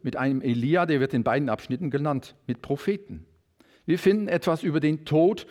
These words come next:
und die Auferstehung und die Wiederkunft Jesu, kommt in beiden Abschnitten vor. Soweit haben wir eine Übereinstimmung. Aber nun kommen die Unterschiede. Ich versuche mal einige hervorzuheben. Man kann sagen, der erste Abschnitt,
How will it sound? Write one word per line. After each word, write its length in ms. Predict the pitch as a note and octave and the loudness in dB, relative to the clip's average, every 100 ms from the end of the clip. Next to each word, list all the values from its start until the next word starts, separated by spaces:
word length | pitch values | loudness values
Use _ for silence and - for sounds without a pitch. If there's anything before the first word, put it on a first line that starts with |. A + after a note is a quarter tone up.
| - - | -12 -6
und 140 | C3+ | -4
die 160 | D3+ D#3 | -2 0
Auferstehung 840 | D#3+ F3+ E3 - D#3 D#3 D#3+ E3 - | 2 2 -2 0 2 2 0 -4 -8
und 160 | G3 C#3 | -6 -2
die 240 | D#3 A#2+ | -2 -2
Wiederkunft 720 | C3+ G3+ F#3+ E3+ F3 E3+ E3 - | 0 2 4 2 0 0 -2 -4
Jesu, 500 | D3+ G3+ D#3+ A#2+ E2 _ - | -2 -2 -2 -4 -6 _ -2
kommt 240 | F3 G3 | 0 2
in 140 | F3+ D#3 | 0 2
beiden 340 | D3+ F3+ F3+ | 2 2 0
Abschnitten 460 | D3 - D3+ D3+ D#3+ | -4 -4 -4 -4 0
vor. 240 | E3 B2 | 2 2
Soweit 560 | D3 C#3 D3 F3+ - - - - | 2 2 4 2 -2 -18 -14 -4
haben 280 | - D#3 | -2 0
wir 220 | D3 D#3 C3+ | 2 2 2
eine 200 | D3+ D3 | 0 0
Übereinstimmung. 1000 | - D#3+ C#3+ D3 E3 - - B2 F#2+ F2 - _ - - _ | 2 2 2 0 -2 -6 -4 -2 -2 -8 -18 _ -20 -20 _
Aber 160 | D3+ G3+ | 2 4
nun 160 | A#3+ A#3 | 4 4
kommen 200 | G#3+ G#3+ | 4 2
die 100 | A3+ | 2
Unterschiede. 600 | B3+ G#3+ D#3 - C3 B2 | 0 2 0 0 0 0
Ich 140 | C#3 | 0
versuche 320 | D3+ E3+ - | -2 -2 -2
mal 180 | D3+ D3+ | 0 2
einige 460 | C3+ E3+ D3+ D3+ C#3+ - - - | 2 0 2 0 0 -8 -18 -6
hervorzuheben. 880 | C3 - E3+ G3+ D3+ C3 G2+ F#2 - _ _ _ _ _ _ _ _ - | -4 0 0 0 -4 -6 -6 -8 -16 _ _ _ _ _ _ _ _ -4
Man 180 | D3 - | -2 2
kann 180 | F3+ G3 | 2 2
sagen, 520 | F3 F#3 F#3+ E3+ C#3 | 2 4 2 0 0
der 120 | D3+ | 2
erste 380 | G3 G#3+ - F#3+ | 2 0 -2 0
Abschnitt, 580 | G#3 - E3+ B2+ - | 0 0 0 0 -4